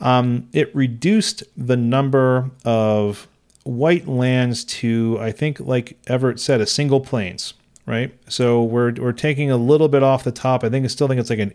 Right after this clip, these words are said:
eighty-seven percent chance to have, like, a turn one source of white mana. I'll take those odds if it means I never draw a second plains.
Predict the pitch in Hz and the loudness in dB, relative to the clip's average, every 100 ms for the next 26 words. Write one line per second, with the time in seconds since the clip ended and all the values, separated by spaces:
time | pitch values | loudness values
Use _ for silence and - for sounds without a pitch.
0 | - 117 120 117 - 110 113 110 110 - | -4 0 2 0 0 -2 -2 -2 -4 -4
1 | 113 113 113 - _ _ - 110 110 107 | -2 -2 -4 -12 _ _ -6 -2 -2 -2
2 | - 101 104 101 101 101 - 113 107 104 | -4 -4 -2 -2 -4 -6 -6 -4 -2 -2
3 | 101 - 107 101 104 - 104 98 104 107 | -4 -2 -4 -2 -6 -4 -6 -4 -4 0
4 | 107 104 - - - - - 131 - 127 | -2 -4 -14 -20 -20 -12 -2 0 0 -2
5 | 131 123 113 113 120 117 110 104 98 98 | 2 2 4 2 2 0 0 -2 -2 -2
6 | 98 104 101 - 110 98 - 95 101 - | -2 0 -2 -2 -4 -6 -6 -6 -6 -8